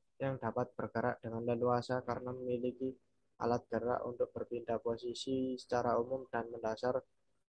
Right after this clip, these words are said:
bahwa mobile robot dibedakan oleh locomotive si-, system atau sistem penggerak.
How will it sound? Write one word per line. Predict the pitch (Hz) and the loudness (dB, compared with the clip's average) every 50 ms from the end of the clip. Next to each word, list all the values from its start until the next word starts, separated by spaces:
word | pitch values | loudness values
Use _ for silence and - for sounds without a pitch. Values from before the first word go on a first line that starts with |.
| _ _ _ _ _ _ _ | _ _ _ _ _ _ _
bahwa | _ 123 117 113 120 120 | _ 4 4 6 4 0
mobile | 117 - 113 110 110 | 0 2 0 2 2
robot | 123 120 - 139 131 - | 0 2 2 2 0 0
dibedakan | - 117 - - 117 110 - 117 113 - - 127 127 131 131 131 131 131 131 131 - _ _ - 127 | -2 -4 2 2 2 4 4 2 0 2 0 0 -2 -2 -6 -12 -14 -14 -16 -16 -18 _ _ -2 0
oleh | 123 123 123 127 127 - _ _ _ _ _ _ _ _ | 2 2 2 0 -2 -8 _ _ _ _ _ _ _ _
locomotive | - 123 123 - 127 127 123 127 123 - - 127 - - | -4 -4 -2 -2 -2 -2 0 -2 -2 -2 -4 -4 -4 -6
si-, | - - 127 123 123 123 - - - 135 135 131 - | -12 -10 -8 -8 -8 -8 -10 -12 -4 -4 -4 -4 -4
system | _ - - 127 - - - 143 131 120 107 110 - | _ -10 -10 -10 -8 0 2 2 2 2 -6 -10 -10
atau | - 131 - 123 120 | -10 -4 -2 -2 -4
sistem | 117 - 117 - 131 127 | -4 -6 -8 -8 -8 -8
penggerak. | 117 107 110 110 120 120 113 - | -6 -8 -6 -2 0 0 0 0